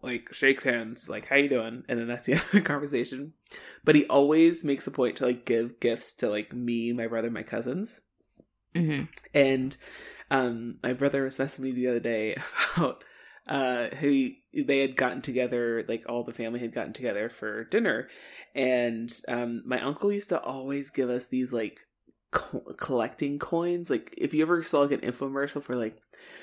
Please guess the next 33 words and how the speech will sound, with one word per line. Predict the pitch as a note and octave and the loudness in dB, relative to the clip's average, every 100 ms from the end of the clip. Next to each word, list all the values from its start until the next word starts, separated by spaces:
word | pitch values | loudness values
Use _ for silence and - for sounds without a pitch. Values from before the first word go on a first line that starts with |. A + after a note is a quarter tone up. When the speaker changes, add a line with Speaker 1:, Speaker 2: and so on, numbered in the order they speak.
| - F#3 | -6 0
Speaker 1:
"For | E3 | 2
a | |
Speaker 2:
Mm-hmm. | D3+ G#3 | 6 6
Speaker 1:
limited | C4 A3+ - | 8 8 6
time | G3 G#3 F3+ | 2 2 2
only, | F#3 D3+ | 2 2
you | C3+ | -2
can | G#3 F3+ | 0 2
get | D3 C#3+ | 2 2
this | D#3 - | -2 -2
collector | - C#3+ G#3 - | -2 0 0 -4
set | C#3 - A#2+ A2 | -6 -4 -4 -4
of, | - | -6
like, | G2 - | -10 -6
coins." | - F3 F#3+ A#2+ D#2 - - _ - - - | -2 0 0 -2 -4 -10 -16 _ -20 -20 0
Speaker 2:
This | A3+ A3+ | 2 4
Speaker 1:
My | C3 | 6
uncle | D3 - - | 6 8 8
Speaker 2:
Sacagawea | A3+ G3+ B3+ F#3+ C3+ C3 C3 - - | 8 6 6 6 4 2 -2 -12 -20
Speaker 1:
<laughs> | - _ - | -20 _ 6
Speaker 2:
gold | - A3 | 8 8
Speaker 1:
Yes. | C4 | 6
Speaker 2:
coin. | - A#3+ C#4 C3+ B2+ C3+ - - | 6 6 4 2 0 -6 -12 0
Yeah. | D3 C#3 C3+ D3+ | 4 6 6 6
Speaker 1:
Like, | D3+ | 6
Speaker 2:
Mm-hmm. | F#3 F#3+ G3+ B3 | 6 8 6 4
Speaker 1:
he | E3 D#3 | 0 2
gave | D3 C#3 C3+ | 8 8 8
us | C#3+ | 4
those, | C#3+ C3+ B2+ | 4 4 4
like, | A#2+ B2+ | 2 2
little, | B2+ B2 | 2 4
like, | A2 G#2+ | 2 -2